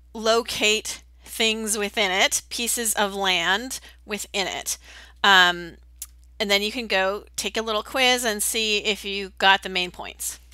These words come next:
So if you're doing field work, if you're going out someplace to check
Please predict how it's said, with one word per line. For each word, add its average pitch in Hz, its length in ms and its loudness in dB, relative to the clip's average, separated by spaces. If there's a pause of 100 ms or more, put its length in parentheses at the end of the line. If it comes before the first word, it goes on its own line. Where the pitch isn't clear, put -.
(840)
So 226 300 0
if 269 160 2
you're 302 140 -2
doing 294 240 -4
field 294 320 -2
work, 277 400 2
if 214 160 -4
you're 226 320 0 (400)
going 247 340 0
out 240 320 4
someplace 226 800 0 (140)
to - 120 -4
check - 540 2